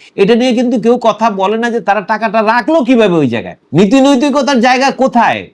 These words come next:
আমেরিকার বা ব্রিটেনের বা এই সমস্ত যে দেশ, সুইজারল্যান্ডের সুইস ব্যাংকে টাকা রাখতে পারে যে কেউ, ওরা তালিকাও দিবে না। অনেক কষ্ট করে কিছু তালিকা টালিকা মাঝখানে বের করা হয়েছিল। তারা তো সভ্য দেশ,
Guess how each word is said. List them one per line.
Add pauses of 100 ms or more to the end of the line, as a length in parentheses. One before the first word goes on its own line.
(120)
আমেরিকার
বা
ব্রিটেনের
বা
এই
সমস্ত
যে
দেশ,
সুইজারল্যান্ডের
সুইস
ব্যাংকে
টাকা
রাখতে
পারে
যে
কেউ, (280)
ওরা
তালিকাও
দিবে
না।
অনেক
কষ্ট
করে
কিছু
তালিকা
টালিকা
মাঝখানে
বের
করা
হয়েছিল। (280)
তারা
তো
সভ্য
দেশ,